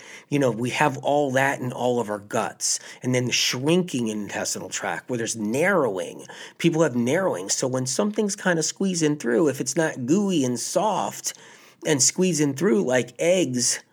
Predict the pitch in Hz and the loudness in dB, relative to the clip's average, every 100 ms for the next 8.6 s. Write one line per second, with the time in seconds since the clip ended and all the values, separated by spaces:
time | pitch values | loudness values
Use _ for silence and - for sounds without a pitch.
0 | _ _ - 151 135 123 180 156 127 139 | _ _ 0 2 4 6 4 4 2 0
1 | 143 123 - - 202 175 135 120 113 160 | 0 0 0 2 4 6 6 4 2 2
2 | 151 147 139 135 143 139 113 117 180 - | 2 2 -2 -2 -2 0 0 2 2 2
3 | - - 120 117 110 98 - 131 175 185 | -2 0 2 4 2 -2 -2 0 2 2
4 | 135 110 95 - - - 135 135 131 113 | 4 2 -2 -12 -18 -4 0 2 2 2
5 | 131 117 - 147 175 135 90 - - 143 | 2 2 2 0 2 -2 -4 -8 -2 0
6 | 143 123 113 - 151 202 - 170 175 147 | 2 2 -2 -2 0 2 2 4 4 2
7 | 127 190 196 147 123 135 156 143 117 180 | 0 2 4 4 2 2 2 2 2 2
8 | 226 139 117 110 113 | 2 2 0 0 -4